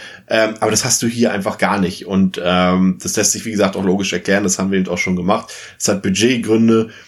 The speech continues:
und es hat aber auch Gründe, d-, d-, dass, dass, dass die interessanten Geschichten einfach nicht da sind, weil vielleicht das ganze Thema vielleicht am Ende doch nicht so interessant ist,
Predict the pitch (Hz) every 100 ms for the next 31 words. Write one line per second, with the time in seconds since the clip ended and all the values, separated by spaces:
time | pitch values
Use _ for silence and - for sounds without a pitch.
0 | _ - 101 95 98 92 98 98 95 90
1 | 92 104 104 98 92 92 95 92 - -
2 | - - - _ 95 - - _ 110 110
3 | 98 101 113 95 92 110 - 87 82 90
4 | 87 - 67 82 - - 85 - - 92
5 | 101 92 92 104 101 - 82 - 76 95
6 | 92 90 90 - 95 95 87 80 - 92
7 | 90 92 87 -